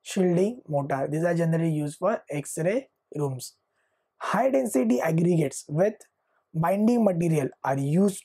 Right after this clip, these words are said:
to prepare this mortar, in which we have to use now high density aggregate, and whereas in your previous type we have to use the porous aggregates. Due to heavy density of materials,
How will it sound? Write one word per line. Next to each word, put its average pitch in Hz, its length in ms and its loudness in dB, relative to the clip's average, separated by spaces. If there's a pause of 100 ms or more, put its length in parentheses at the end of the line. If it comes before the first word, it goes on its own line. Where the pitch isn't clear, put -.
to 165 100 0
prepare 165 460 -2
this 147 260 -2
mortar, 127 400 -2 (720)
in 143 180 -4
which 208 300 0
we 151 100 -2
have 147 140 0
to 160 60 0
use 160 180 -2
now 190 180 -2
high 185 280 -2
density 170 360 0
aggregate, 131 520 -4 (340)
and 139 240 -4
whereas 147 500 0
in 147 200 -4
your 170 260 -2 (880)
previous 196 460 2
type 220 260 0 (240)
we 151 60 -2
have 147 160 0
to 214 80 -6
use 156 260 -4
the 202 180 0 (320)
porous 170 380 0
aggregates. 131 580 -6 (1300)
Due 226 140 4
to 277 80 4
heavy 240 280 2
density 240 480 2
of 214 200 2 (160)
materials, 165 680 0